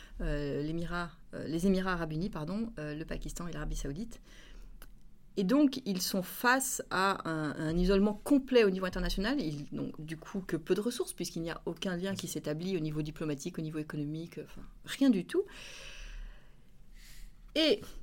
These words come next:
dans la guerre, euh, contre, euh, l'Union soviétique, il y a, euh, un personnage,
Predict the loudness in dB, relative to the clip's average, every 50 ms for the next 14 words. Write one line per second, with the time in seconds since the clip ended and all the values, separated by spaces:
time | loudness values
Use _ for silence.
0 | -10 -10 -10 -6 2 6 8 8 8 8 6 2 0 -2 0 0 2 6 6 8
1 | 6 6 4 0 -6 -10 -6 -6 -4 -2 -2 -2 -2 0 -2 -2 -4 -2 0 0
2 | 2 2 0 -4 -8 -8 -6 -4 -4 -4 -4 -4 -6 -4 -2 0 0 0 0 -2
3 | -4 -4 -4 -4 0 2 2 2 2 0 -2 -2 -2 2 4 6 6 6 4 2
4 | 0 -2 -2 -2 0 0 0 2 2 0 0 2 4 4 6 8 8 8 8 6
5 | 4 2 -2